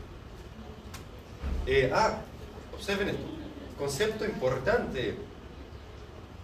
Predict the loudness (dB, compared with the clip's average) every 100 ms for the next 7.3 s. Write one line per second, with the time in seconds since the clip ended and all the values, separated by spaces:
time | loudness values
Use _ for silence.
0 | -12 -12 -12 -12 -4 0 8 8 8 6
1 | 6 6 8 4 2 4 4 6 8 8
2 | 8 8 8 2 -2 -2 0 4 4 6
3 | 6 6 4 2 -2 -4 -12 -12 -12 -10
4 | 0 2 4 4 4 4 4 4 2 2
5 | 2 2 -4 -6 -2 -2 0 2 6 6
6 | 6 0 -2 -2 -2 2 2 2 -4 4
7 | 4 4